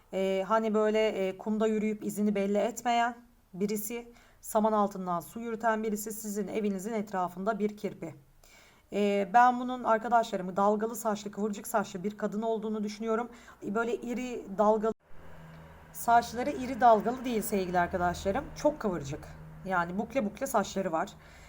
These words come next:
Ee, ve bu kadının, e, sizin evinize muhakkak ki gelme amacı çok farklıdır.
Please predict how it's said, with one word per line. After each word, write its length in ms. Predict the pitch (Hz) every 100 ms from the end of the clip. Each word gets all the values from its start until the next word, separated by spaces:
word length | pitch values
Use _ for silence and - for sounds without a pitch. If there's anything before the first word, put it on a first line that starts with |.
| - -
Ee, 340 | 190 185 190
ve 140 | 226 226
bu 60 |
kadının, 480 | - 285 254 269 285
e, 440 | 208 208 202 202 190
sizin 380 | 190 226 269 381
evinize 420 | - 233 233 220
muhakkak 500 | 277 294 262 233 208
ki 100 | 262
gelme 300 | 226 226 233
amacı 280 | 233 208 208
çok 220 | - 240
farklıdır. 540 | - 185 175 165 160